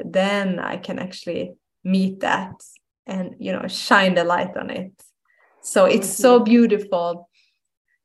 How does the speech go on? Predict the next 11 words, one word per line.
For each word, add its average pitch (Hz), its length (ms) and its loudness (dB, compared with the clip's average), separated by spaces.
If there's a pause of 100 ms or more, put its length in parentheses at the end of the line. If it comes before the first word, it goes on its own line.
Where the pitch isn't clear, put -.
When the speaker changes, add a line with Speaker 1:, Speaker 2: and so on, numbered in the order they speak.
(140)
Speaker 1:
as 214 240 -10
you 202 240 -4
describe 190 640 -4
here, - 340 -10
here 185 340 -6
also 185 320 -4
when 180 220 -6
we, 180 140 -4
when 180 400 -6
we 175 100 -8
work 190 460 -2